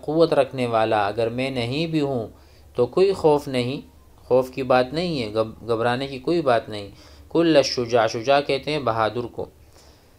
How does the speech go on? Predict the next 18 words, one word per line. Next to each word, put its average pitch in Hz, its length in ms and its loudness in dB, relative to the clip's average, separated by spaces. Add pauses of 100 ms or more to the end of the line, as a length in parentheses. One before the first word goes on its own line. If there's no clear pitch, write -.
(200)
فَإِنَّنِي، 165 880 0
میں 135 300 0
ہوں، 135 360 0 (140)
بِضَرْبِ 135 540 2
الطُّلَا، 139 680 6 (840)
طُلَا 175 540 6 (140)
کہتے 131 380 -2
ہیں 123 340 -4 (720)
گردن 123 480 4
کو، - 140 -12 (1080)
طُلَا 123 280 0
گردن 110 420 -2
کو، 101 120 -8
بِضَرْبِ 139 460 2
الطُّلَا، 110 460 0 (400)
میں 151 480 2
مارنے 131 640 0
میں 160 240 0